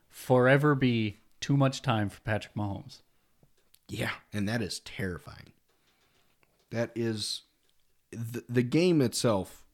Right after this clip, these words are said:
Speaker 2: to start out with, was pretty good. Both offenses looked okay at times, and then the defenses were making a few stops. The game wasn't, like, extremely exciting in the first half, but you could still see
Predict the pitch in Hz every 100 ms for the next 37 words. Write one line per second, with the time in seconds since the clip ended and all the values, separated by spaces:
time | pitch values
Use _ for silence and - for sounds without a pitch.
0 | - 117 - 127 117 107 98 90 85 -
1 | _ _ _ _ _ _ _ _ _ _
2 | 127 151 156 - - 147 160 170 196 220
3 | - - 113 139 107 123 123 131 127 135
4 | 123 107 104 120 - 123 131 117 104 107
5 | 107 - 98 98 107 107 - 104 104 101
6 | 95 135 - 110 104 101 120 120 127 123
7 | 127 120 117 131 135 151 151 104 95 95
8 | - - _ _ _ _ _ _ _ _
9 | _ _ _ _ 101 110 117 147 151 135
10 | 135 113 107 - 101 - - 127 120 110
11 | 95 - 110 101 95 92 95 104 92 87
12 | 82 87 - - 107 - - _ _ _
13 | _ 110 139 143 139 - 160 143 - 147
14 | 135 110 104